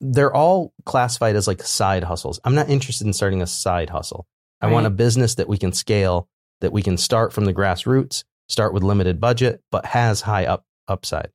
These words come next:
Speaker 2: Mm-hmm.
Speaker 1: has potential to be something more,
Speaker 2: Mm-hmm.
Speaker 1: right? That's what we're looking for. So we considered real estate investing in rental properties.
Speaker 2: Yeah.
Speaker 1: Think this is something you really wanna do at some point as well.
Speaker 2: Yep.
Speaker 1: Uh, a lot of people do this. The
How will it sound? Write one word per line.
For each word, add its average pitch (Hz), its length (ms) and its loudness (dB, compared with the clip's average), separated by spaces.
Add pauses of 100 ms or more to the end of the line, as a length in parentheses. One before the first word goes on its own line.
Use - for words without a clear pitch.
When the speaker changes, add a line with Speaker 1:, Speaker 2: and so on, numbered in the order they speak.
(120)
Speaker 2:
Mm-hmm. 175 220 -4
Speaker 1:
has 101 180 0
potential 95 480 -2
to 87 60 -2
be 85 120 -4
something 80 360 -4
more, 82 320 -4 (120)
Speaker 2:
Mm-hmm. 175 200 2 (140)
Speaker 1:
right? 82 160 -4 (180)
That's 107 220 -2
what 101 100 -2
we're 90 100 -2
looking 82 280 -4
for. - 220 -14 (1800)
So 156 160 6
we 147 180 4
considered 135 640 0 (640)
real 160 200 6
estate 85 300 0
investing 82 520 -2
in 82 80 -2
rental 104 320 0
properties. - 640 -6
Speaker 2:
Yeah. 165 160 -6 (260)
Speaker 1:
Think 143 160 2
this 123 160 0
is 113 60 -2
something 113 300 0
you 123 100 2
really 101 260 2
wanna 87 200 0
do 87 140 0
at - 100 -2
some 92 160 -4
point 85 240 -4
as 73 120 -8
well. 90 380 -2 (140)
Speaker 2:
Yep. 170 200 -4 (340)
Speaker 1:
Uh, 98 320 0
a 107 60 -2
lot 117 180 2
of 202 60 -2
people 160 260 0
do 127 160 2
this. 113 400 0 (340)
The 110 220 0